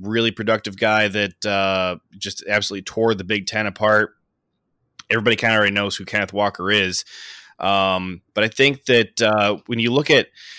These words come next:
you know, I got Drake London, I got Treylon Burks, I got two big tight ends. I kinda need a big bruiser of a running back. I think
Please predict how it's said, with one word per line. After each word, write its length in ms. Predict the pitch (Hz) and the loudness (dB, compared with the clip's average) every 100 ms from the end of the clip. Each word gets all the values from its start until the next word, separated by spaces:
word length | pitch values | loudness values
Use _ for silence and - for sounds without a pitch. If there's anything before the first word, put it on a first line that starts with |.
| - - - | -20 -20 -6
you 80 | 104 | -2
know, 60 | |
I 60 | 104 | 4
got 180 | 139 135 | 4 6
Drake 240 | 139 117 | 4 2
London, 320 | 120 123 123 | 2 4 4
I 80 | 110 | 2
got 300 | 107 123 - | 4 4 2
Treylon 420 | 131 127 120 113 | 2 4 4 2
Burks, 340 | 107 107 104 - | 2 2 2 -2
I 80 | 104 | 0
got 320 | 117 120 - | 4 2 2
two 180 | - 120 | -4 0
big 220 | 117 110 | 0 0
tight 240 | 123 113 104 | 2 4 4
ends. 420 | 95 95 95 - _ _ _ _ - | 2 0 -6 -8 _ _ _ _ -10
I 40 | - | -2
kinda 220 | 147 156 | 2 4
need 160 | 139 127 | 4 2
a 60 | |
big 240 | 117 110 92 | 2 0 -2
bruiser 460 | 101 117 107 110 | -4 -4 -2 -2
of 80 | 92 | -4
a 40 | |
running 320 | 92 92 101 98 | -4 -4 -4 0
back. 420 | 113 117 - - | 2 2 -4 -18
I 80 | 92 | -8
think 260 | 113 110 | -4 -4